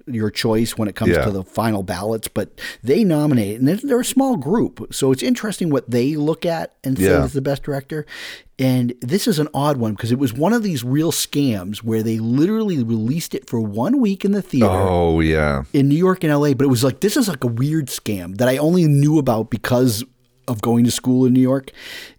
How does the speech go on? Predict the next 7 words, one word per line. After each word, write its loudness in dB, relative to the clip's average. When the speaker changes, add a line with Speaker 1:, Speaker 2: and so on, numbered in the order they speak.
Speaker 1:
is 4
Speaker 2:
Yeah. -6
Speaker 1:
sometimes 0
a -6
movie 0
would 0
literally 0